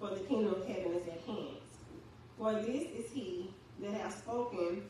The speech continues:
by the prophet Elijah, saying, 'The voice of one crying in the wilderness, prepare ye the way of the Lord, make his path straight.'" So John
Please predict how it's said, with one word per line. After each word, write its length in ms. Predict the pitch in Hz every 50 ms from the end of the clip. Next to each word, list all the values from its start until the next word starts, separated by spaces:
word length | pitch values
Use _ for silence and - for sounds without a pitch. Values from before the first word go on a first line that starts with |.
| - -
by 180 | 196 196 190 180 185 185
the 80 | 185
prophet 380 | - - 220 208 - - - 208 -
Elijah, 360 | 180 190 190 190 185 175 180 - - - - - - - - - - - - - - -
saying, 440 | 247 226 214 202 185 180 180 180 180
'The 120 | 185 185
voice 300 | 190 208 226 233 254 285
of 120 | 285 220 214
one 240 | 214 202 202 202 196
crying 420 | - 240 220 185 185 190 - -
in 80 | 175 175
the 60 | 170
wilderness, 540 | - 190 196 180 175 170 160 151 - - -
prepare 520 | - - - - - 247 247 240 233 233 233
ye 60 | 214
the 140 | 202 180 175
way 220 | 185 185 190 175 175
of 60 | 175
the 200 | 170 170 175 180
Lord, 260 | 175 160 160 156 156 - - - - - - -
make 300 | 185 185 196 202 202 -
his 200 | - 185 - -
path 300 | - - - 170 170 175
straight.'" 340 | - - 202 185 170 170 170 -
So 240 | - 180 180 180 175
John 340 | 175 202 254 311 370 330